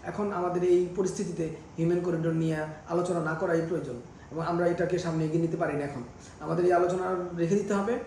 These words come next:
ভবিষ্যতে নির্বাচিত সরকার আসলে আমরা সেটাকে এগিয়ে নিয়ে যাওয়ার চেষ্টা বা সেই আলোচনাটা করতে পারি। তবে আমাদের সিকিউরিটি এজেন্সিগুলো, বিশেষ করে মি-,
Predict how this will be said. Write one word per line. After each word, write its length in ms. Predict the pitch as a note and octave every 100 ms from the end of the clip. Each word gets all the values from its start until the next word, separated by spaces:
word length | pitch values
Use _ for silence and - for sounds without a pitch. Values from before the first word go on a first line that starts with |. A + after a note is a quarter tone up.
| - - -
ভবিষ্যতে 500 | F3 G3 G3+ - G3
নির্বাচিত 340 | F#3 F#3 F#3
সরকার 260 | F#3 F3+ F3+
আসলে 260 | D#3 E3+ G3 - - - - - - - - - - -
আমরা 220 | E3 D#3
সেটাকে 320 | D3+ D3+ D3 D3+ - - -
এগিয়ে 180 | D#3 D#3
নিয়ে 140 | D3
যাওয়ার 200 | C#3+ C3+
চেষ্টা 220 | D#3+ - C#3 C3+ - -
বা 200 | D3 C#3+
সেই 160 | - F3+
আলোচনাটা 380 | D3+ D3+ C#3+ C#3+
করতে 260 | F3 -
পারি। 200 | C3 A#2+ A2+ - -
তবে 180 | - G3+
আমাদের 260 | G3+ A3 F#3+
সিকিউরিটি 400 | - A3 A#3 A3
এজেন্সিগুলো, 560 | G#3 G3+ G#3+ A3+ C#4+ - -
বিশেষ 240 | E3+ F3+ -
করে 340 | G#3 G#3+ G#3+ G#3 - -
মি-, 360 | E3 D#3+ D#3+